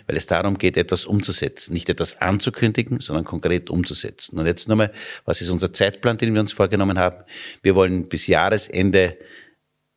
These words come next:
konkret ein Land als außerhalb der Europäischen Union definiert haben, sodass wir nächstes Jahr ganz konkret auch in die Umsetzung kommen.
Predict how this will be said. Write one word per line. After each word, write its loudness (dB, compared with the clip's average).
konkret 2
ein 2
Land -2
als -4
außerhalb 2
der 6
Europäischen 0
Union 2
definiert 0
haben, -2
sodass -2
wir -8
nächstes -2
Jahr 2
ganz -4
konkret -6
auch -6
in -10
die -14
Umsetzung -10
kommen. -12